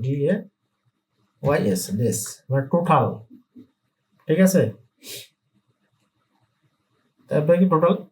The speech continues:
এই ডেট থেকে শুরু হবে, কমা, এবং আমরা আর কি টুডে ডেট কে কল করবো, দিয়ে ভাগ। তাহলে আমাদের পাঁচটা মেশিন রানিং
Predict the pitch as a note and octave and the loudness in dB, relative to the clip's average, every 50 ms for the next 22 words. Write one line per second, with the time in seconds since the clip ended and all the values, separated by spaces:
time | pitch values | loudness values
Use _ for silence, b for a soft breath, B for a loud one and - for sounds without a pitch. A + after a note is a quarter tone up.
0 | - G3+ F#3 F#3 F#3 E3 C#3+ A#2 A2 - - - C#3+ C3+ C3 - C3+ B2+ B2+ B2+ | 2 4 4 6 6 4 2 0 0 -2 -4 -4 -2 -2 -2 -2 -2 0 0 0
1 | C3 - - - - - _ _ _ _ _ _ - - B2+ D3+ F3 A3 - - | 0 0 -2 -4 -6 -10 _ _ _ _ _ _ -2 0 2 2 0 0 -2 -6
2 | - _ _ _ _ _ _ _ _ - F3+ F#3 G#3+ A#3 G#3+ E3 D#3 D3+ D3 C#3 | -12 _ _ _ _ _ _ _ _ 2 4 4 6 6 4 4 4 4 4 2
3 | C3+ - A#3 A#3+ - - G3+ F#3+ F#3 F#3+ F#3+ F3 D3 C3 C3 D3 C#3+ C#3+ - - | 2 0 -2 -4 0 2 4 6 6 6 6 4 4 2 2 2 2 2 0 0
4 | G3+ B3+ C4+ - - _ B2+ A#2+ A2+ - A2 G#2 F#2+ - - - - _ - C3 | 0 0 0 -4 -4 _ -2 -2 0 -2 -4 -4 -4 -8 -10 -14 -16 _ -16 -16
5 | - - - - _ - - - _ _ _ - C3+ - - _ - - _ _ | -16 -16 -20 -20 _ -20 -20 -20 _ _ _ -20 -20 -20 -20 _ -20 -20 _ _
6 | _ - - - - - - _ _ - A2 A#2 C#3 D#3+ E3 D3+ G2+ G2 F#2 - | _ -20 -20 -20 -20 -20 -20 _ _ -6 -4 -4 -4 -4 -4 -4 -6 -6 -8 -10
7 | - _ _ _ _ _ _ _ _ _ _ _ _ - - _ _ _ _ _ | -16 _ _ _ _ _ _ _ _ _ _ _ _ -20 -20 _ _ _ _ _
8 | _ _ _ _ _ _ - - C#3+ C#3+ C#3+ C#3+ C3+ C3 B2 C3 D#3 G#3+ A3 - | _ _ _ _ _ _ -2 2 4 4 6 4 4 2 2 2 0 0 -2 -4
9 | - _ _ _ _ _ _ _ _ _ _ - _ _ _ _ _ _ _ - | -12 _ _ _ _ _ _ _ _ _ _ -20 _ _ _ _ _ _ _ 0
10 | C3+ B2+ B2+ - - F#3 F3+ F3 E3+ - - F3+ D#3 C#3+ B2+ C3+ C#3+ | 0 0 0 0 2 2 2 2 2 0 2 2 4 4 4 2 2